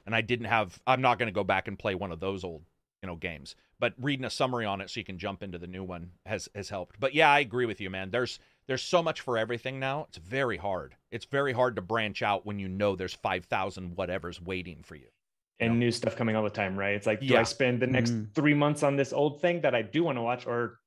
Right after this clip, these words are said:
Speaker 2: five new shows that are coming out every week, you know?
Speaker 1: Yeah, yeah, it's crazy, man. I, I, I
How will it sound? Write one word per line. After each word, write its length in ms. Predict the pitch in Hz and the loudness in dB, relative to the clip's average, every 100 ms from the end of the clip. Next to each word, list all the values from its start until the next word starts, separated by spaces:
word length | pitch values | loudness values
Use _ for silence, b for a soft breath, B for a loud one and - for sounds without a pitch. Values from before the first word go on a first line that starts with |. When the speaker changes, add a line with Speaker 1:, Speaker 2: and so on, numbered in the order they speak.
| _ | _
Speaker 2:
five 320 | - 120 120 | 4 4 4
new 140 | 117 | 2
shows 240 | 110 123 107 | 0 0 0
that 100 | 101 | -4
are 40 | |
coming 240 | 117 101 98 | -4 -4 -4
out 120 | 92 | -4
every 140 | 95 | -4
week, 240 | 92 92 - | -2 -4 -6
you 80 | 92 | -6
know? 200 | 95 95 | -6 0
Speaker 1:
Yeah, 300 | 147 - 98 | 4 4 4
yeah, 220 | 120 135 139 | 4 4 4
it's 160 | 170 | 0
crazy, 360 | - 156 139 107 | 4 4 4 -2
man. 200 | 95 95 | -4 -4
I, 100 | 110 | -4
I, 200 | 117 127 | -2 -2
I 100 | 123 | -2